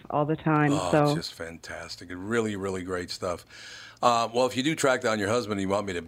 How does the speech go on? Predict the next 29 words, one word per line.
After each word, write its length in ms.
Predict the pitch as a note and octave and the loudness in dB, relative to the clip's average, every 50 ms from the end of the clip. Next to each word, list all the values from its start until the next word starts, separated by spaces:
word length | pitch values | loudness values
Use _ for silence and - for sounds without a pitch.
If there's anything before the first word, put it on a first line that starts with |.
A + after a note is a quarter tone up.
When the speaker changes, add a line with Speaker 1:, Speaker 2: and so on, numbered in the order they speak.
| F2 - - - - - | -12 -20 -20 -20 -18 -12
Speaker 2:
beat 160 | - A2 A2 | -10 -10 -6
the 100 | - G#2 | -2 -2
hell 200 | F#2 G2+ G#2+ A2+ | 0 0 0 0
out 60 | G#2 G2 | 0 -2
of 20 | F2+ E2+ | -2 -4
him 40 | E2 | -6
for 180 | - G2+ F#2+ | -4 -4 -4
you, 80 | F#2 F#2 | -2 -4
just 140 | F2+ - - | -4 -2 -2
give 100 | G2+ F#2+ | -2 0
me 80 | F#2+ G2 | 0 0
a 80 | - | 0
call. 260 | - F#2 F#2 F#2 F2+ E2+ - - - - | 0 0 0 -2 -2 -4 -8 -10 -12 -14
Speaker 1:
<laughs> 220 | - - - - | -16 -16 -18 -12
Speaker 2:
I 80 | G#2+ G#2 | -8 -4
got 160 | G2 G2 G2 | -2 -2 0
no 100 | G2 F#2+ | -2 -2
problem 300 | - - F#2+ F#2+ F#2+ F#2 | 0 0 0 0 0 -2
with 100 | F#2 F2+ | -2 -4
that 160 | F2+ F#2 F2+ | -4 -2 -2
at 80 | F2 F2 | -2 -4
all. 240 | F2+ G2 G2 F2 - _ _ _ _ _ _ _ _ - - - - G#3+ | -4 -4 -6 -8 -10 _ _ _ _ _ _ _ _ -20 -10 0 4 6
Speaker 1:
I 100 | A3+ A#3+ | 6 8
believe 340 | A#3+ D4+ D4 C4 C4 A#3+ B3 | 8 6 6 6 6 6 6
in 100 | A3 G#3+ | 4 2
karma, 640 | - - G#3+ G3 G3 G3+ G3 F#3+ F3+ E3+ E3 - - | 2 4 6 6 6 6 6 6 6 4 4 2 2
and 240 | F3 E3+ E3+ E3 - - - | 4 4 4 4 2 2 2
i-, 120 | - F#3 - - - | 2 2 2 2 -2
if 120 | E3+ | -4